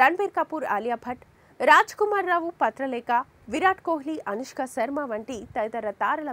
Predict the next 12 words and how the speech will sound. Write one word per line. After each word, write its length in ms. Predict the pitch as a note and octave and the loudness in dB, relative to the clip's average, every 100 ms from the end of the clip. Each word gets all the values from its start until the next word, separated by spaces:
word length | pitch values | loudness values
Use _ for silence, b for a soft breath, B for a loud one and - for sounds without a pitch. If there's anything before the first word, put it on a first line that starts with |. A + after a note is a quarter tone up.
| - | -8
పెళ్లిళ్ల 300 | F#3+ B3+ B3 F#3+ | -8 -8 -10 -12
విషయాలు 400 | - F#3 F3 E4 - b b | -10 -8 -6 -8 -12 b b
హాట్ 220 | E4 G4+ F#4+ | 2 4 2
టాపిక్గా 340 | E4 A#3+ G#3+ F#3+ | -2 -4 -6 -6
మారిన 240 | F3 F3+ F3 | -8 -8 -12
విషయం 200 | - G#3 G#3+ | -12 -12 -10
తెలిసిందే. 380 | D#3+ - D#3 - b b b b D#4 | -12 -12 -16 -16 b b b b 4
తాజాగా 400 | E4+ G4 F4 D#4 | 4 2 -2 -2
ఓ 100 | C4 A#3 | -2 -2
నిర్మాత 460 | A3+ B3+ C4+ C#4+ D4 - | -4 -4 -6 -4 -4 -4
ఓ 100 | A3+ A3 - | -8 -6 -4
సీరియల్ 440 | D4+ E4 C#4 | -4 -2 -4